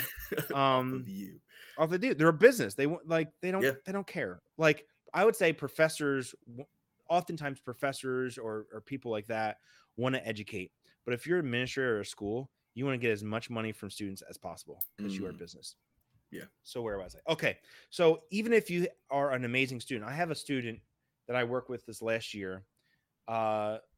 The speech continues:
Speaker 2: t-, one of the top members in his class, four point oh, awesome S A T, um,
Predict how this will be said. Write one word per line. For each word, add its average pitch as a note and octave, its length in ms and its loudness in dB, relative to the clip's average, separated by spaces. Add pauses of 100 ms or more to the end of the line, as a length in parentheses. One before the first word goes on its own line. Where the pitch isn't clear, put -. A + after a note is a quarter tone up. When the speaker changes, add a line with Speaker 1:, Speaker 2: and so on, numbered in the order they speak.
(340)
Speaker 2:
t-, - 220 -14
one C#3+ 180 0
of C#3 60 6
the C3 60 2
top D3 380 2 (140)
members C3 400 0
in B2+ 140 -8
his B2+ 160 -4
class, G#2+ 460 -6 (180)
four C#3+ 260 2
point C3 280 -2
oh, A2 300 -2 (300)
awesome C3+ 320 0
S A#2+ 180 -6
A A2+ 100 -4
T, G#2+ 340 -8 (540)
um, G#2+ 420 -4